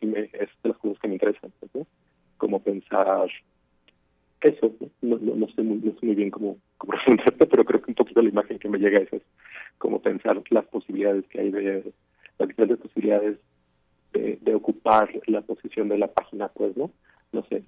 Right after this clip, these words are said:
eso supongo que hay una cosa ahí política, pues, ¿no? La idea de Barthes que dices, de poner las cosas al margen, pues es lo mismo que ponerlas abajo,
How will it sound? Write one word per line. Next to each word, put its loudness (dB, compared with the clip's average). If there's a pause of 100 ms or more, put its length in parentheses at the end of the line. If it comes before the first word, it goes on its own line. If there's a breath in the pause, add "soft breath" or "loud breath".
(140)
eso -6
supongo 2
que 2
hay 4
una 0
cosa -4
ahí 0
política, -2
pues, -2
¿no? -2
La 2
idea 4
de 0
Barthes 2 (100)
que -4
dices, -6 (480 soft breath)
de -2
poner 4
las 0
cosas -8
al 4
margen, 0
pues -14
es 0
lo -6
mismo -4
que -20
ponerlas -4
abajo, 0